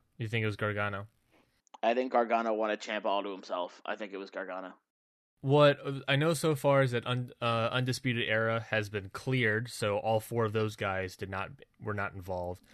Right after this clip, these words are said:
Speaker 1: What I'm excited about most for this whodunit storyline of Aleister Black is just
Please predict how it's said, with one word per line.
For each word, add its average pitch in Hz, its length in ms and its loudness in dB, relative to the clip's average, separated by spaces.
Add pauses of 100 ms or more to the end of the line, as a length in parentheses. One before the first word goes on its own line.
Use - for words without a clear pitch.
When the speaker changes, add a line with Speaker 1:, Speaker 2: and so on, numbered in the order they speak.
(400)
Speaker 1:
What 156 400 8
I'm 120 240 4
excited 135 340 4
about 135 300 6 (180)
most 123 720 -2
for 123 180 -4
this 110 220 -2
whodunit 120 640 2 (760)
storyline 135 800 0
of 139 60 -2
Aleister 143 340 0
Black 151 440 -2
is 120 180 -2
just 107 380 -2